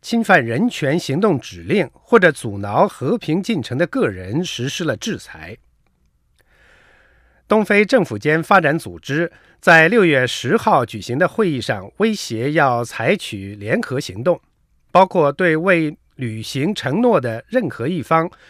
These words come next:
实施未具体说明的惩罚措施。两位南苏丹领导人表示，他们致力于在六十天内完成谈判。遵守最后期限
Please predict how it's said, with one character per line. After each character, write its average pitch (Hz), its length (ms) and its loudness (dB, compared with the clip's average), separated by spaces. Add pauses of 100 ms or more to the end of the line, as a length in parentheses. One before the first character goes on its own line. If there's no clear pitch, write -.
实 180 240 -4
施 208 420 -2 (220)
未 220 260 2
具 214 240 -2
体 90 260 -14
说 226 280 0
明 120 200 -4
的 135 220 -4
惩 92 240 -14
罚 104 220 -10
措 117 200 -8
施。 123 280 -10 (1400)
两 143 180 4
位 160 320 6
南 147 220 0
苏 185 120 -4
丹 170 180 4
领 147 140 0
导 127 120 2
人 104 180 -6
表 101 220 -6
示， - 340 -6 (460)
他 202 100 6
们 214 160 4
致 269 140 -2
力 180 180 2
于 135 240 0
在 165 380 4
六 220 200 2
十 117 140 -4
天 180 260 2
内 160 220 0 (140)
完 117 200 -4
成 123 220 -6
谈 87 240 -14
判。 113 240 -6 (1700)
遵 247 220 2
守 139 340 2
最 220 180 2
后 156 160 2
期 233 240 -2
限 147 280 0